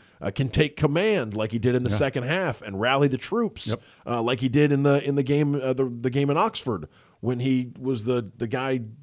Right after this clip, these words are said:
Speaker 1: giving the speech, uh, at halftime when the team needed to come back. So what a find out of junior college for, uh, uh, for Bruce Pearl and his team, and, and, and what a, uh, what a game, uh, Chad Baker Mazzara had. He's, uh,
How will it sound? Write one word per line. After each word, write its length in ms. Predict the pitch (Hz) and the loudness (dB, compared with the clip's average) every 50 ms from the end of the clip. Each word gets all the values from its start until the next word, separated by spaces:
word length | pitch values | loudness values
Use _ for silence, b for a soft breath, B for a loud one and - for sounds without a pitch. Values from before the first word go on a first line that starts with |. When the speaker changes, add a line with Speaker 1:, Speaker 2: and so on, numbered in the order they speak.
| - _ - 131 | -20 _ -6 0
Speaker 1:
giving 180 | 131 143 147 | 0 0 2
the 80 | 147 135 | 2 -2
speech, 540 | - - - 151 160 165 - - - - b b b b b b b | -2 0 0 0 0 0 -2 -6 -8 -10 b b b b b b b
uh, 40 | - | -8
at 200 | 156 127 143 139 | -6 -4 -4 -2
halftime 440 | 151 220 - - - - 165 135 120 | 0 0 0 0 2 2 2 2 2
when 100 | 113 113 | -2 -4
the 40 | 110 | -4
team 200 | - - 127 127 | -2 0 0 2
needed 160 | 131 131 135 | 2 2 0
to 80 | 139 131 | -2 -2
come 240 | - 151 151 156 | -2 0 2 2
back. 240 | 175 196 202 151 - | 2 2 2 0 -2
So 340 | - - 113 110 107 90 - _ _ _ _ _ _ _ _ _ _ _ _ _ _ _ - | -4 -2 -2 -2 -4 -4 -8 _ _ _ _ _ _ _ _ _ _ _ _ _ _ _ -12
what 340 | 113 110 117 165 220 - 175 | -8 0 2 2 2 2 0
a 40 | 139 | -4
find 680 | - - - 156 151 147 131 107 101 101 101 98 92 b b b b b b b b - | -4 -2 -4 -4 -2 -2 -2 -2 -4 -6 -6 -8 -8 b b b b b b b b -2
out 180 | 120 131 135 131 | 2 2 2 2
of 120 | 120 101 | 2 0
junior 280 | 90 127 131 131 123 113 | 0 0 0 0 0 -2
college 540 | - - - 95 95 95 95 95 87 - | -2 -2 -2 0 0 -2 -2 -4 -6 -8
for, 340 | - - - 107 101 98 98 | -10 -6 -4 -2 -2 0 -2
uh, 160 | 95 92 87 87 b b b b b b | -2 -2 -4 -6 b b b b b b
uh, 100 | 85 98 | -4 -4
for 140 | - 120 120 | -2 -2 -2
Bruce 300 | 80 107 123 117 - - | 0 0 -2 -2 -2 -2
Pearl 240 | - 123 117 113 | -2 -2 -2 -2
and 80 | 110 104 | -4 -6
his 120 | 101 - | -8 -8
team, 300 | - - 120 110 120 127 | -8 -8 -6 -4 -4 -4
and, 100 | 120 101 | -4 -6
and, 200 | 95 101 104 92 | -8 -10 -10 -10
and 160 | 104 104 107 107 | -10 -8 -4 -2
what 160 | 117 117 117 | -2 -2 -2
a, 160 | 113 110 110 | -2 -2 -2
uh, 100 | 107 104 | -2 -2
what 160 | 101 107 110 | -2 -2 -4
a 60 | 107 | -4
game, 400 | 90 - 113 110 107 107 104 101 - B B B B B | -2 -4 -4 -4 -2 -4 -6 -6 -8 B B B B B
uh, 80 | 98 | -6
Chad 260 | 95 - 135 120 113 | -2 0 0 0 0
Baker 220 | 104 117 110 - 110 | 0 -2 -2 -2 -2
Mazzara 400 | 107 107 98 110 104 104 101 95 | -4 -2 -2 -2 -2 -2 -2 -2
had. 200 | 107 113 110 85 | -2 -4 -4 -4
He's, 220 | 82 87 85 - | -6 -6 -6 -4
uh, 200 | 101 95 90 90 | -2 -2 -2 -4